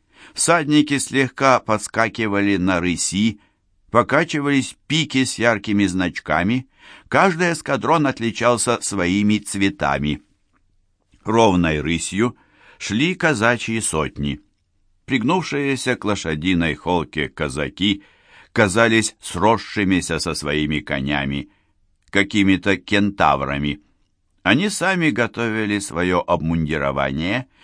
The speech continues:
поэтому все были одеты немного по-разному.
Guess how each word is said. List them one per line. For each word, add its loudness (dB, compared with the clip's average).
поэтому 2
все -4
были 0
одеты 0
немного 2
по-разному. 0